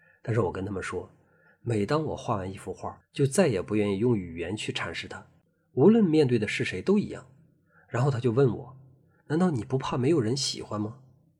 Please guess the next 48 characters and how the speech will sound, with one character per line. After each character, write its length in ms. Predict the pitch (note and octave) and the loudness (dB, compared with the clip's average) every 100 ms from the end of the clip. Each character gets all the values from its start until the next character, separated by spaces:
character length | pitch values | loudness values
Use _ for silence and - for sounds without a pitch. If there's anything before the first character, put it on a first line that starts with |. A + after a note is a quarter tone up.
| _ _ _ | _ _ _
我 80 | G#2+ | -4
说 160 | B2+ G2+ | -2 -2
，“我 60 | |
不 140 | - F2+ | -4 -10
怕， 300 | - G#2 - _ _ _ _ - | -10 -12 -14 _ _ _ _ 4
有 180 | C3 | 6
多 180 | B2 C#3+ | 8 6
少 120 | F#3+ | 4
人 180 | D#3+ A2+ | 2 0
喜 280 | B2 - F#2 | -2 -4 -4
欢 200 | - C3+ | 0 2
我 100 | C3 | 2
的 100 | F#2 | 0
作 160 | - G#2+ | -4 -6
品 220 | - - _ | -8 -16 _
其 180 | - D#3+ | -6 -6
实 80 | F#3 | 0
并 200 | A3+ E3+ | 2 2
不 100 | G2 | 0
重 180 | F#2+ | -6
要， 220 | D#2+ - _ _ _ | -8 -14 _ _ _
重 160 | G#3+ F#3 | 6 6
要 80 | |
的 100 | D3 | 4
是 160 | A#2+ B2+ | 0 -2
谁 280 | - - - | -4 -4 -6
喜 180 | - B2+ | -8 -10
欢。” 180 | - - _ _ _ | -12 -18 _ _ _
这 120 | - E3+ | 6 8
个 60 | |
信 180 | C#3 C#3 | 8 4
条 180 | A2 G2 | 0 -2
其 200 | - D3 | 0 2
实 100 | C#3 | 4
来 120 | B2+ | 2
自 140 | C#3+ C#3+ | 2 2
于 80 | |
另 160 | C#3 E3+ | 4 2
外 140 | F#3 | 2
一 100 | D3 | -2
个 80 | F2+ | -4
喜 220 | F2+ - | -8 -10
乐， 160 | - - - _ _ _ _ | -12 -14 -18 _ _ _ _
他 140 | - | -2
告 140 | B2 A#2 | 0 0
诉 160 | A#2 | -2
我 40 | - | -6
们： 160 | F#2 | -8